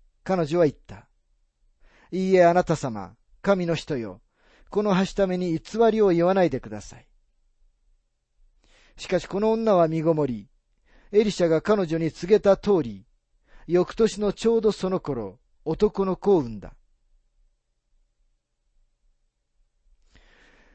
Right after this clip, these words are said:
しかし何年も後、彼女の息子が大きくなった時、彼は死にました。エリシャは、エリヤが使ったのと同じ方法で彼に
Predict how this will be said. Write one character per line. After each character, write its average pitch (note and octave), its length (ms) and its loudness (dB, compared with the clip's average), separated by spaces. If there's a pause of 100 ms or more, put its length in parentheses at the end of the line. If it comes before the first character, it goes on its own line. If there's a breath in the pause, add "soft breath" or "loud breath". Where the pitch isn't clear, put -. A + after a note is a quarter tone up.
し - 100 -18
か F#3+ 120 0
し F3 160 -8
何 B3 260 0
年 A3 160 0
も E3+ 120 -2
後、 D#3 360 -6
彼 A3+ 280 2
女 E3 140 -2
の D#3+ 140 0
息 D#3 260 -6
子 F3+ 140 -2
が E3+ 220 0
大 A#3 180 0
き - 120 -14
く D#3 180 -8
な E3+ 120 0
っ - 120 -8
た D3 140 -6
時、 F3 420 -8
彼 G3+ 260 0
は E3+ 160 2
死 - 200 -10
に B2 60 -10
ま G2 120 -12
し - 80 -18
た。 - 180 -20 (1040)
エ F3+ 100 -2
リ D3+ 60 -6
シ - 120 -8
ャ C#3 40 -2
は、 G3 300 2 (380 soft breath)
エ G#3 120 6
リ A3+ 100 2
ヤ F3+ 120 8
が D#3+ 160 4
使 - 240 0
っ - 60 2
た F#3+ 200 -2
の F3 120 0
と E3+ 280 0
同 A3+ 160 2
じ A#3 140 -2
方 G#3 240 0
法 E3+ 220 -2
で D#3 140 0
彼 G3 320 0
に E3+ 200 -8